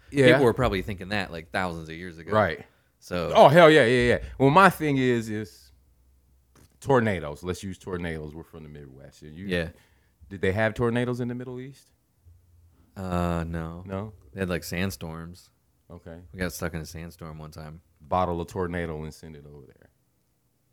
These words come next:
Speaker 1: They
Speaker 2: Yeah.
Speaker 1: don't know what that is. They may run to it. You know what I mean? I'm like, that, that's, that's, that's the thought I came. I'm like, "This dude was thinking about shit like that
Speaker 2: Yeah.
Speaker 1: in the nineteen forties? Wow. W-,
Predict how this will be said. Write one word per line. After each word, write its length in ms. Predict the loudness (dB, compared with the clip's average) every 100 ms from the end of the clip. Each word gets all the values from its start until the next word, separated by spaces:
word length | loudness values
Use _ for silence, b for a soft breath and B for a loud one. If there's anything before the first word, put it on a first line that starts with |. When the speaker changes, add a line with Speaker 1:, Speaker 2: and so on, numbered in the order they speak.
| _ _ _ -18
Speaker 1:
They 100 | -14
Speaker 2:
Yeah. 60 | -14
Speaker 1:
don't 80 | -14
know 80 | -20
what 140 | -20
that 200 | -20 -18
is. 260 | -18 -20 -18
They 120 | -14
may 200 | -10 -8
run 220 | -8 -10
to 240 | -14 -18 -20
it. 100 | -20 _ _ _ _ _ -20
You 60 |
know 60 | -20
what 80 | -20
I 40 |
mean? 180 | -20 -20
I'm 100 | -20
like, 180 | -20 -20
that, 180 | -18 -8
that's, 220 | -8 -6
that's, 300 | -2 -2 -2
that's 280 | -4 -4 -4
the 100 | -10
thought 240 | -6 -6
I 140 | -6 -8
came. 160 | -14
I'm 180 | -16 -18
like, 160 | -18 -18
"This 140 | -18
dude 260 | -14 -16 -16
was 160 | -20
thinking 360 | -12 -10 -10 -12
about 280 | -14 -16 -16
shit 220 | -18 -16
like 220 | -18 -12
that 240 | -10 -10 -16 B
Speaker 2:
Yeah. 300 | 0 2 2
Speaker 1:
in 80 | -2
the 60 | -2
nineteen 480 | -2 -4 -6 -8 -10
forties? 600 | -14 -14 -14 -16 -18 -20 _ _ _ _
Wow. 840 | -14 -12 -10 -10 -10 -4 -4 -4 -8
W-, 180 | -14